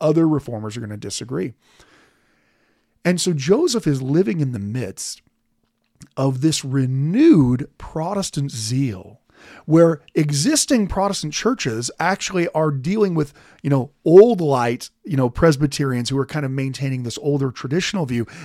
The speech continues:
and new light Presbyterians who are arguing for a more radical view of their already existing doctrines. One of the things that, that is easy for Protestants to take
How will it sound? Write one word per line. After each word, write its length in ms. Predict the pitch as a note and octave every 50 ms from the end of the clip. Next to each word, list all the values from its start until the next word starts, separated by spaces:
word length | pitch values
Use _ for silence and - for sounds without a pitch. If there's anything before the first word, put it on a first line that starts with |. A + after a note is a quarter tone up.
| - _ -
and 200 | C3+ C#3 C#3+ C#3+
new 220 | C#3+ E3+ A#3+ D#4
light 280 | D#4+ C#4 F3+ C#3+ - -
Presbyterians 640 | - C#3+ A#2 C3+ C#3 - - C#3+ C#3 D3 C#3+ C#3 C#3 - - - - -
who 120 | - E3+ E3
are 180 | E3+ - -
arguing 440 | C#3 D3 E3+ F#3+ E3+ F3 E3+ D#3+ D3+
for 240 | C3+ - D#3+ D#3 D3+
a 80 | D3 C#3+
more 320 | C#3+ D3 D#3 F3 E3+ D3+
radical 1040 | C3 B2+ B2 A#2 C#3 F3 G3 A3 A#3 A#3+ A#3+ A3+ - - - G3 F#3 F3+ F3+ F3 _ _ _ -
view 720 | C#3 B2 B2+ C#3 F3 A3 C4 B3+ G3+ D3+ B2+ A#2+ A#2+ A#2+ - - - - _ -
of 140 | E3 D#3+ D3+
their 180 | D#3 D#3 D3+ - -
already 300 | D3 D3+ D#3 D3 C#3+ C#3
existing 500 | C3+ B2+ A#2+ C3+ B2 - - C3 B2 A#2+
doctrines. 580 | D3+ F3+ B3+ C#4+ - - A#2+ G2 F#2+ - - _ _ _ _ _ _ _ _ _ _ _ _ _ _ _ _ _ _ -
One 340 | - B2+ C3+ E3+ A3 C#4+
of 140 | E4+ E4 D4
the 100 | D4 C4
things 540 | G3+ - - E3 C#3 C3+ C3+ D3 D#3 C#3+ -
that, 320 | D#3 C3+ B2+ B2 - - _ _ _ -
that 300 | - B2 B2+ B2 B2 -
is 240 | - C3+ A#2+ A2+ A#2+ - _
easy 760 | - D#3+ E3+ G#3+ C4 B3 F3+ B2 A#2 G2 F#2 F#2 - D#3 _ _
for 440 | _ - - D#3+ C#3+ C#3+ C#3+ C3+ C3+
Protestants 600 | - - - C#3 C3 C3+ C#3+ - - D#3 C#3 -
to 80 | D3
take 320 | - - - A2+ A2 -